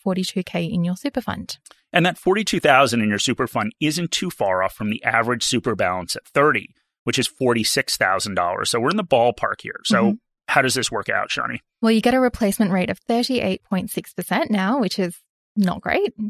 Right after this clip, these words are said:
Speaker 1: To get to seventy percent, you need to save twenty-one percent of your salary, or you can earn a return of ten point six nine percent.
Speaker 2: Right. And these are all simplistic examples because, as we said, everyone is different. But this is something to think about when you're thinking about your own retirement.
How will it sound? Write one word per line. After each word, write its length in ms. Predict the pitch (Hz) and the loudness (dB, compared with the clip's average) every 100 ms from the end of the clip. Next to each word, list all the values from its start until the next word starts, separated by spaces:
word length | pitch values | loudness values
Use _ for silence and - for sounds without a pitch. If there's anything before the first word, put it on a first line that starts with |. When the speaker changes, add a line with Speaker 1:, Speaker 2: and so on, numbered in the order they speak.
| - | -6
Speaker 1:
To 100 | 240 | 0
get 180 | 226 - | 0 0
to 100 | 226 | 0
seventy 300 | 226 240 240 | 2 2 2
percent, 300 | 240 220 214 | 0 0 2
you 100 | 190 | 0
need 160 | 190 | 0
to 60 | 208 | -2
save 220 | 190 185 | -2 -4
twenty-one 560 | - 202 196 208 185 185 | -4 -4 -2 -2 -2 -4
percent 280 | 202 185 | -4 -4
of 60 | 185 | -4
your 120 | 185 | -4
salary, 500 | - 185 190 220 302 | -2 -2 0 -2 -2
or 140 | 208 196 | 0 0
you 80 | |
can 160 | 190 190 | 0 -2
earn 160 | 196 190 | 0 0
a 40 | |
return 340 | 190 - 190 190 | -2 -2 -4 -4
of 140 | 180 | -6
ten 260 | - 262 269 | -8 -6 -4
point 260 | 240 233 | -4 -4
six 220 | - 208 196 | -6 -4 -2
nine 160 | 185 | -2
percent. 480 | 180 190 202 202 - _ - _ | -4 -8 -10 -12 -18 _ -20 _
Speaker 2:
Right. 200 | - 156 | 0 2
And 100 | 175 | 2
these 160 | 175 214 | 2 2
are 100 | 220 | 0
all 460 | - 135 135 139 139 | 2 4 4 2 0
simplistic 720 | - 135 - - 120 - 117 | -2 -2 -4 -2 -2 -2 -2
examples 600 | 120 - 92 90 101 98 | -4 -4 -4 -4 -4 -6
because, 240 | 156 127 | -2 0
as 160 | 131 127 | 0 0
we 80 | 156 | 0
said, 240 | 170 123 - | 0 0 0
everyone 440 | 123 117 113 101 92 | 0 0 0 -2 -4
is 140 | 87 | -6
different. 420 | - 120 - - _ _ _ _ - | -2 -2 -2 -8 _ _ _ _ -4
But 80 | |
this 220 | 131 147 170 | 0 2 2
is 120 | 196 | 0
something 280 | 208 190 160 | -2 -2 -4
to 60 | |
think 220 | - 117 | -2 -2
about 340 | 127 95 87 - | 0 0 -2 -2
when 120 | 120 | -2
you're 100 | 110 | -2
thinking 320 | - 113 135 | -4 -4 0
about 220 | 107 117 | 0 0
your 180 | 117 104 | 0 0
own 160 | 120 180 | 0 0
retirement. 520 | 147 113 95 101 | -2 -2 -2 -4